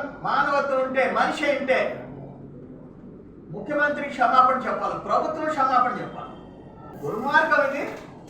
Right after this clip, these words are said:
గవర్నమెంట్ ఇంత, ఇంత మిస్‌లీడ్ చేస్తారా గవర్నమెంట్? నేను మీకు అందరికీ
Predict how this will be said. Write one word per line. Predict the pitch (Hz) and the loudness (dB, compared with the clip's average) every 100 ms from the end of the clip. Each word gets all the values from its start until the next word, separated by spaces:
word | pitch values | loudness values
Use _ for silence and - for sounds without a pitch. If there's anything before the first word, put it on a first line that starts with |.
| - - - | -18 -12 -2
గవర్నమెంట్ | - 339 339 339 339 277 | 4 6 6 4 2 -2
ఇంత, | 262 285 285 285 - - - - | -4 2 2 2 -4 -12 -14 -10
ఇంత | - - 320 | -8 2 4
మిస్‌లీడ్ | 294 - 320 - | 4 0 -4 2
చేస్తారా | 254 - - - - - | 2 4 2 0 0 6
గవర్నమెంట్? | - - 339 - - - - - - - - | 6 6 2 -2 -8 -14 -16 -16 -16 -14 -6
నేను | 247 | -4
మీకు | 262 262 | -2 2
అందరికీ | 240 302 302 294 | 2 2 0 8